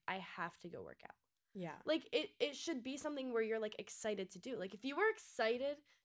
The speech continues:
Speaker 1: to, like, be like, "Oh my God, guys, like, I'm gonna go work out. Like,
Speaker 2: Mm-hmm.
Speaker 1: th-, the gym's really cool.
Speaker 2: Yeah,
Speaker 1: Like, I wanna go
Speaker 2: that's
Speaker 1: try it out." Like, go for it.
Speaker 2: When I
Speaker 1: But
Speaker 2: went, when
Speaker 1: don't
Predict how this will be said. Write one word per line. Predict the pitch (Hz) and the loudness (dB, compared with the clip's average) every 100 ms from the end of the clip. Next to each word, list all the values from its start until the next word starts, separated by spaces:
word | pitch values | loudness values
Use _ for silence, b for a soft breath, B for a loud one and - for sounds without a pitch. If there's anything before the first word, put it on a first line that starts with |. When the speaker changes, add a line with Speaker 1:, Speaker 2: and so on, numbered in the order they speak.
| - | -2
Speaker 1:
to, | 277 | 2
like, | 226 214 | 4 2
be | 226 | 2
like, | 214 196 | 2 0
"Oh | 339 | -2
my | 359 | 0
God, | 302 277 | -2 -4
guys, | 269 247 | -6 -6
like, | 240 | -4
I'm | 240 | -2
gonna | 220 | -2
go | 208 | -2
work | 185 175 | -6 -8
out. | - - | -10 -6
Like, | - - _ _ _ | -8 -8 _ _ _
Speaker 2:
Mm-hmm. | 202 202 175 | -4 -2 -4
Speaker 1:
th-, | 180 226 | -4 -4
the | 247 | -2
gym's | 302 285 262 | 0 0 2
really | 277 254 | 4 4
cool. | - 262 254 247 | 2 2 6 10
Speaker 2:
Yeah, | |
Speaker 1:
Like, | 294 | 10
I | 240 | 8
wanna | 233 226 | 8 8
go | 233 | 8
Speaker 2:
that's | 233 | 4
Speaker 1:
try | 233 | 2
it | 220 | 4
out." | 214 | 4
Like, | 214 - _ _ _ - | 2 -2 _ _ _ 2
go | 554 - | 2 4
for | 185 | 0
it. | 220 | 2
Speaker 2:
When | 226 240 | 4 6
I | 202 | 6
Speaker 1:
But | 254 | 6
Speaker 2:
went, | 330 254 226 226 | 4 2 -2 -4
when | 220 | 4
Speaker 1:
don't | 214 | 6